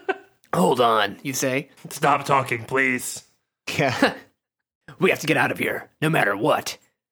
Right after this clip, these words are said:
Speaker 2: We have two ways to travel now, in the Blazer or on foot. The Blazer is faster, but it's easier for them to spot. Walking is slower, but it's easier for us to hide.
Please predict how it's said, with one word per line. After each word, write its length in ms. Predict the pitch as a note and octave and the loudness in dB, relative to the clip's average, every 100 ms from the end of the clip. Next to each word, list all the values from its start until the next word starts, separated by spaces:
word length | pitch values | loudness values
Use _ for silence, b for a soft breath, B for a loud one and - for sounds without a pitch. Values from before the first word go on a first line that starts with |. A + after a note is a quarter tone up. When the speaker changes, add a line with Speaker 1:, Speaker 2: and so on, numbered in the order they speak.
| _ | _
Speaker 2:
We 100 | C#3 | -4
have 140 | A#2 A2 | -2 0
two 140 | F3+ | 2
ways 200 | D3+ A2+ | 2 0
to 40 | B2 | -2
travel 320 | - A2+ G2+ | -2 -2 -2
now, 300 | F#2+ F2 - | -4 -4 -8
in 120 | - | -10
the 60 | - | -8
Blazer 460 | - D3 D3 D#3 - | -2 0 2 0 0
or 140 | C3 | 0
on 120 | G3 | 0
foot. 380 | - - - - _ _ _ _ - | -2 -4 -4 -6 _ _ _ _ -10
The 100 | C3+ | -2
Blazer 300 | C3 D3+ C#3 | 0 2 0
is 100 | A#2 | -2
faster, 440 | - D3 B2+ - A2 | 0 0 0 -2 -2
but 100 | G#2+ | -2
it's 140 | - | -2
easier 280 | D3 C3 A2 | -4 -4 -6
for 100 | C#3 | -6
them 120 | A#2 | -8
to 60 | G2+ | -6
spot. 480 | - - A2 - - _ _ _ _ - | -6 0 0 0 -10 _ _ _ _ 0
Walking 320 | C3 - A#2+ | 0 0 -6
is 80 | G2+ | -4
slower, 500 | - F#3+ D3 G2+ - | 2 2 4 0 -2
but 100 | B2 | -4
it's 160 | A#2 - | -4 -4
easier 280 | C#3 A2+ - | -4 -4 -6
for 120 | A2+ | -6
us 120 | - | -6
to 80 | A#2 | -4
hide. 440 | - A#2+ - - | -2 -2 -2 -12